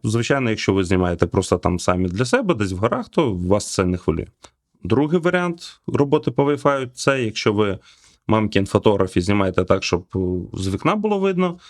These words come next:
це передача всередині якоїсь мережі. Камера підключається до мережі як-, вашого роутера там, чи наявної якоїсь безкоштовної Wi-Fi мережі.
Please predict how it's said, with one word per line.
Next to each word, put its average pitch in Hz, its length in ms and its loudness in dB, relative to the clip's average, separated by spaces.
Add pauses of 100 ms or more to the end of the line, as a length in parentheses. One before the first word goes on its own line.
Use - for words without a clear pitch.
(320)
це - 180 0
передача 120 500 0
всередині 113 600 0
якоїсь 95 360 2
мережі. 98 420 0 (220)
Камера 90 540 -2
підключається 98 640 -2
до 98 160 4
мережі 95 520 0
як-, 90 240 -4
вашого 95 640 -2
роутера 107 460 2
там, 180 220 -2
чи 143 320 0
наявної 139 640 0
якоїсь 123 260 2
безкоштовної 120 720 0
Wi-Fi 113 320 0
мережі. 110 420 -2